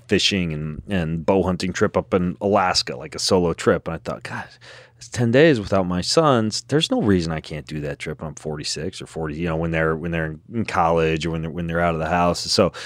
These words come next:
so this phase of my life, I've realized, gosh, like, like, a-, aside from just loving God and building my faith up, wh-, which is so fulfilling to me, I just wanna be there for my sons and for my wife. And so that's my number one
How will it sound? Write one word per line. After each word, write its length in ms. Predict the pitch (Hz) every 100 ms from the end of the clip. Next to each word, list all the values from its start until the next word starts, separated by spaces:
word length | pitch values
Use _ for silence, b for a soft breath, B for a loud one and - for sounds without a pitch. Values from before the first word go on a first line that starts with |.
| B B B
so 380 | - 127 104 98
this 340 | 113 113 131 -
phase 280 | 123 113
of 80 | 92
my 160 | 85 78
life, 420 | 85 135 113 -
I've 200 | 73 73
realized, 480 | 110 120 69 67 -
gosh, 420 | 85 113 - -
like, 220 | 73 69
like, 300 | - 165 76 -
a-, 640 | 143 143 - 92 - 95 -
aside 380 | - 104 110 -
from 140 | 87
just 260 | 85 80 - -
loving 440 | - 95 101 101 85
God 360 | 92 104 110
and 120 | 85
building 280 | 80 98 98
my 100 | 80
faith 380 | - 98 101 -
up, 240 | 117 -
wh-, 200 | 95 78
which 240 | 85 85 -
is 100 | 80
so 200 | - 101
fulfilling 460 | 85 - 131 120
to 120 | - 85
me, 280 | 85 82 - B B B -
I 120 | 127
just 140 | 131
wanna 200 | 73 73
be 180 | 67 85
there 140 | 80
for 160 | 73 82
my 160 | 71 64
sons 520 | - 104 80 67 -
and 140 | 87
for 120 | - 85
my 140 | 78
wife. 420 | 82 101 80 -
And 140 | 85 85
so 160 | -
that's 240 | 92 113 -
my 140 | 82
number 260 | 87 101 82
one 240 | 78 73